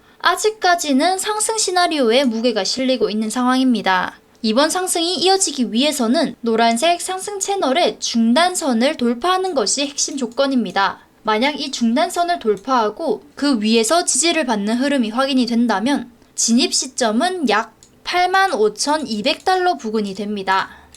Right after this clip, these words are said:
일 차 목표가는 네 시간봉 기준 에프비지 상단선인 팔만 육천이백 달러 부근으로 잡아주시는데 만약 이 지점을 강하게 돌파해주는 모습까지 나온다면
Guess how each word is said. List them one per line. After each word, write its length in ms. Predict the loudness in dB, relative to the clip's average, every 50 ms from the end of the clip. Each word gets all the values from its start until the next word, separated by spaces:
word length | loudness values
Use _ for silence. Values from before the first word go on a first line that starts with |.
| -20 _ -2
일 180 | 0 0 2 2
차 160 | 2 2 2
목표가는 840 | 2 0 -2 -2 -4 -4 -2 0 2 2 4 4 2 2 0 -2 -4 0
네 140 | 0 2 2
시간봉 560 | 0 0 2 2 2 2 2 0 0 0 0
기준 420 | 0 0 0 0 0 -2 -2 0
에프비지 600 | -2 -2 -2 -2 -4 -2 0 0 -2 -2 -2 -6
상단선인 920 | -8 -8 -6 -4 -2 -2 -2 -2 -4 -2 0 0 0 0 -2 -4 -6 -12 -14 -8
팔만 480 | -4 -2 0 0 0 0 0 0 0
육천이백 640 | -2 -4 -4 -4 -2 -2 0 -2 -2 -2 -4 -4 -2
달러 300 | 0 0 0 0 0 -2
부근으로 480 | -2 -2 -2 0 0 0 2 2 0 0
잡아주시는데 960 | 0 -2 -2 -2 -2 -2 -2 -2 0 0 0 -2 -2 -2 0 0 0 -2 -6 -14 _ _ _ -2
만약 440 | 0 0 2 2 2 0 0 -2 -4
이 160 | -4 -2 0
지점을 540 | 0 0 2 2 4 4 4 4 4 2 2
강하게 460 | 0 -2 0 2 2 2 2 2 0 0
돌파해주는 720 | 0 -2 -2 0 2 4 4 4 4 2 0 0 2 2
모습까지 580 | 2 2 0 -2 -4 -2 0 0 0 0 0 -2
나온다면 800 | 0 0 2 2 2 4 4 2 2 2 2 0 0 0 -2